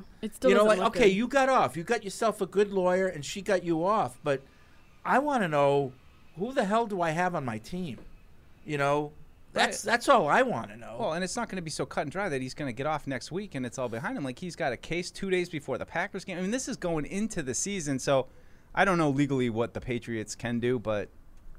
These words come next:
Speaker 3: I, I, I just don't see he, how he gets back on the football te-, field
Speaker 2: I
Speaker 3: for
Speaker 2: mean,
Speaker 3: this team
Speaker 2: and,
Speaker 3: again.
Speaker 2: and listen, the, in the N F L, there is precedent of people who have been accused of something, and during that time,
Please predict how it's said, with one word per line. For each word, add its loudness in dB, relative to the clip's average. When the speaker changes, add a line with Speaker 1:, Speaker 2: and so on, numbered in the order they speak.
Speaker 3:
I, 0
I, 0
I 2
just -6
don't -4
see -6
he, -6
how 0
he -6
gets -8
back -4
on -10
the -8
football -8
te-, -12
field -6
Speaker 2:
I 2
Speaker 3:
for 2
Speaker 2:
mean, 2
Speaker 3:
this -4
team 0
Speaker 2:
and, -6
Speaker 3:
again. -6
Speaker 2:
and -2
listen, -2
the, -4
in -4
the -4
N -2
F -4
L, 2
there 0
is -2
precedent -4
of -10
people -4
who -4
have -8
been -6
accused -8
of -14
something, -6
and -8
during 2
that -2
time, -4